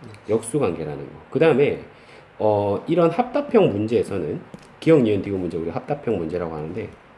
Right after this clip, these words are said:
합답형 문제는 잘 낸 문제일수록 위에서 참인 것을 우리가 누적적으로 활용해야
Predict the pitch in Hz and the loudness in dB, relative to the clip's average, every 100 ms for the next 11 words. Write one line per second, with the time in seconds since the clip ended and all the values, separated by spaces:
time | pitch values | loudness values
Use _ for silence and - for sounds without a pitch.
0 | - - - - - - - - - - | -20 -20 -20 -20 -20 -20 -20 -20 -20 -20
1 | - 180 - 240 233 - 190 170 92 87 | -4 -4 2 2 2 0 0 2 0 -4
2 | 87 107 82 - - - - - - - | -2 -4 -6 -14 -20 -20 -20 -20 -20 -20
3 | - - - - - - - 370 - 92 | -20 -20 -20 -20 -20 -20 -16 -12 -6 -2
4 | 101 123 135 156 185 117 117 127 - 76 | 2 4 6 6 4 0 0 -2 -2 -6
5 | 78 107 156 - - - - - - - | -6 -6 -8 -16 -20 -20 -20 -20 -20 -20
6 | - - - - - - 107 170 190 185 | -20 -20 -20 -20 -20 -14 -6 2 4 4
7 | 233 - 202 202 208 160 104 90 85 85 | -2 -4 -4 -2 0 0 -2 -4 -6 -6
8 | 82 85 - - - - - - - - | -8 -8 -12 -20 -20 -20 -20 -20 -20 -20
9 | - - - 101 143 180 247 254 - 160 | -20 -20 -16 -6 -2 2 2 2 0 2
10 | 120 127 160 170 - 160 151 110 135 | 4 6 4 4 0 2 4 6 4